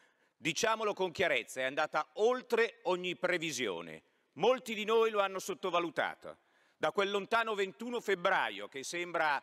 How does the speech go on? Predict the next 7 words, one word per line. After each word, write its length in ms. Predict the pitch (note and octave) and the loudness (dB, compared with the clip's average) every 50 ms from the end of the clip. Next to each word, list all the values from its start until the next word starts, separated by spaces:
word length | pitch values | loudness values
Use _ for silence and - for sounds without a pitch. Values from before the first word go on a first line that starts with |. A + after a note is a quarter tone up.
| _ _ _ | _ _ _
lontanissimo, 840 | - D#3+ F#3+ G3+ F#3+ - F#3 F#3 G#3+ G#3+ F3 - - - C3 A2+ A#2 | -6 -4 -4 -2 -2 -2 -2 -2 -2 -4 -6 -8 -8 -8 -10 -10 -10
ma 140 | A2 A2+ A#2 | -10 -8 -8
sono 240 | - - D3+ D3 C3 | -8 -8 -8 -6 -2
passati 420 | - D3 - - E3+ D3+ - D3 | -2 -2 0 0 -2 -2 -2 -6
solo 300 | C3 - F3+ F3 D#3+ D#3 | -8 -4 -2 -2 0 0
venti 380 | C#3 D#3 F3 F#3 F3 - E3+ D3 | 0 0 0 0 -2 -4 -6 -4
giorni, 500 | B2+ D3+ F3 F#3 G3+ G3 G3 G3+ G#3 | 0 2 4 4 2 2 0 -4 -6